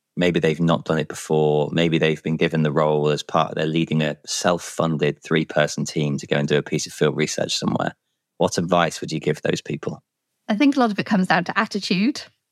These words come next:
Speaker 2: There's, there's two ways you can experience any situation in life,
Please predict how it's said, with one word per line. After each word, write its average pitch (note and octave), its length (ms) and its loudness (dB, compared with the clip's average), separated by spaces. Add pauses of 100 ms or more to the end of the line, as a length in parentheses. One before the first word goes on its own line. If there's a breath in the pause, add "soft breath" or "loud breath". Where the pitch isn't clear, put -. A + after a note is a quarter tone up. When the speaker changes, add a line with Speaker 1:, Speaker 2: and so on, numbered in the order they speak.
(280)
Speaker 2:
There's, F#3 420 0
there's G3 220 -2
two G#3 220 4
ways F#3 240 2
you D#3 80 -4
can E3+ 100 0
experience D3 640 0 (140)
any D#3+ 280 2
situation D#3+ 640 0
in G3 120 6
life, F#3 540 0